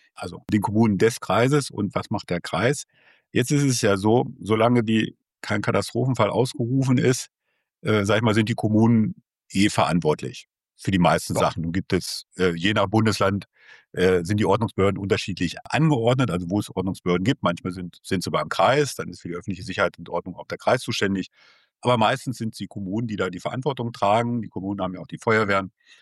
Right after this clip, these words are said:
Speaker 1: Also wird erstmal die Kommune tätig. Und jetzt wird
Speaker 2: Mhm.
Speaker 1: der Katastrophenfall ausgerufen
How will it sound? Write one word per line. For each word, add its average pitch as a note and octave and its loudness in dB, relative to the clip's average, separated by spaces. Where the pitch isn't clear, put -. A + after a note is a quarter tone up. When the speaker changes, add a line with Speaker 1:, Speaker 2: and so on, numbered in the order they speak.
Speaker 1:
Also A2 0
wird G2 -6
erstmal A2 0
die F#2 -12
Kommune E2+ -8
tätig. - -14
Und - -2
jetzt - -2
wird G2+ 0
Speaker 2:
Mhm. - -
Speaker 1:
der A2 -4
Katastrophenfall A#2+ 0
ausgerufen E3+ 0